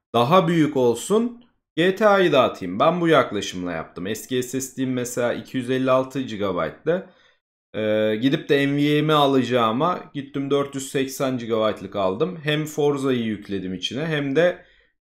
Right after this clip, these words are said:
İşte G T A'yı yükledim. Gerçi Forza'yı sonra çıkarttım galiba ama bir şeyleri yüklemiştim. Ee, açık dünya oyunlar genelde faydalanır dediğim sebepten dolayı. Çünkü arabayı sürüyoruz. Araba giderken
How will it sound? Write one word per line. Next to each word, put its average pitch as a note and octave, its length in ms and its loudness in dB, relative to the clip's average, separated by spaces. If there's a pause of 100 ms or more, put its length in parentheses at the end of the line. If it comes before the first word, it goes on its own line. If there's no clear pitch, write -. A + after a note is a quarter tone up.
İşte - 140 -2
G C#3 280 2
T C#3 120 0
A'yı B2+ 200 4
yükledim. E2+ 480 -6
Gerçi A2 240 -4
Forza'yı A2 380 -2
sonra B2 300 -4
çıkarttım B2 520 -4
galiba F#2 300 0
ama B2 260 0
bir A2+ 40 -8
şeyleri B2 460 -2
yüklemiştim. A#2+ 880 -4
Ee, G2+ 260 -2
açık A2+ 420 -6
dünya C#3 380 2
oyunlar C#3+ 500 0
genelde C#3 460 0
faydalanır A2+ 880 -2 (360)
dediğim A2+ 320 0
sebepten F#2+ 600 -4
dolayı. D#2+ 260 -6
Çünkü C3+ 240 -4
arabayı C#3+ 380 2
sürüyoruz. F3 840 -2 (520)
Araba D3 340 2
giderken E3+ 840 4